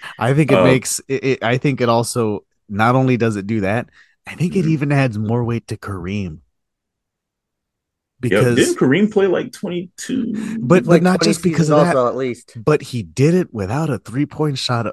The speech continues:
Speaker 1: uh, like,
Speaker 2: Yeah.
Speaker 1: at all.
Speaker 2: Oh,
Speaker 1: He, I mean, because that
Speaker 2: definitely,
Speaker 1: wasn't his
Speaker 2: definitely.
Speaker 1: game, clearly.
Speaker 2: Mm-hmm.
Speaker 1: That, he also went to school <laughs> for the three years.
Speaker 2: Mm-hmm. Yeah.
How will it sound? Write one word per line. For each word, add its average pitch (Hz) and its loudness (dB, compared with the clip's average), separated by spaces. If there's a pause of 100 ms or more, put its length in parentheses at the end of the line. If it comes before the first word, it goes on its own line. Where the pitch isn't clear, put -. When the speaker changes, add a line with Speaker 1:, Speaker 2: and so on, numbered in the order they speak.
Speaker 1:
uh, 98 -8
like, 110 -2
Speaker 2:
Yeah. 92 4
Speaker 1:
at 101 2
all. 95 0
Speaker 2:
Oh, 175 8
Speaker 1:
He, - -2
I - 2
mean, 127 6
because 135 0
that - 0
Speaker 2:
definitely, 170 6
Speaker 1:
wasn't 165 4
his 143 4
Speaker 2:
definitely. 151 2
Speaker 1:
game, 127 0
clearly. 120 -2 (140)
Speaker 2:
Mm-hmm. 139 -10
Speaker 1:
That, 143 -2
he 226 2
also 208 4
went 131 -2
to 117 -10
school 113 -4
<laughs> - -18
for 139 2
the 113 -4
three 131 -2
years. 107 0
Speaker 2:
Mm-hmm. - -20
Yeah. 80 -2